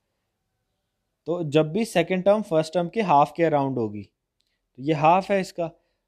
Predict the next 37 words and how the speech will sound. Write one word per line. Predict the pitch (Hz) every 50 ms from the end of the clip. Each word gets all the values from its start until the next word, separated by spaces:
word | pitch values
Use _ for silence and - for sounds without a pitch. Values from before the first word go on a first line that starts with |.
| _ _ -
तब | 180 190 202 185 185
हमें | 190 185 175 175 185 214 226
कौन | 220 - - 156 160 170
सी | 165 - 214
अप्रोच | 196 190 175 180 180 170 -
लगानी | 180 170 147 143 139 143 147 156
है? | 165 175
हमेशा | 165 165 160 147 143 - - 220
मल्टीप्लिकेशन | 220 196 165 147 143 143 - 175 165 170 170 165 160 - - 170
की | 160 165 175
अप्रोच | 165 - - 143 143 147 147 - -
पे | 160
आप | 156 151 143 135
जाइए, | 120 127 117 117 120 127
वहाँ | 123 117 120 107 101
पे | - 107 101 - _ _ _ _ _ _ _ _ _ _ _ _ _ -
मल्टीप्लिकेशन | 123 135 143 151 151 190 190 180 190 185 196 185 - 196 202
की | 180 196
अप्रोच | 185 185 - 160 175 175 165
वहाँ | 160 156 156 156 156 -
पे | 170 180 190 190 _ _ _ _ _ _ -
सबसे | - 151 - - 175
ज़्यादा | 160 160 151 156
यूज़फुल | 160 156 143 135 131 - - - 139 135
होगी। | 123 113 107 110 113 110 _ _ _ _ _ _ _ 120
देखिए | 127 135 135 - 175
कैसे, | 170 - 160 151 - 190 202 196 - _ _ _ _ _ _ _ _ _ _ _ _ _ _ -
देखिए | 156 160 180 220 240 240 - - _ _ _ -
यहाँ | 156 156 156 160 180 180
पे | 180 202 214 214 202 - - _ _ _ _ _ _ -
अब | 147 156
मुझे | 160 175 180 170 196
कैसे | 190 180 160 156 -
फाइंड | 180 - 185 175 170
आउट | 175 175 175 165
करना | 180 160 156 165
है। | 185 196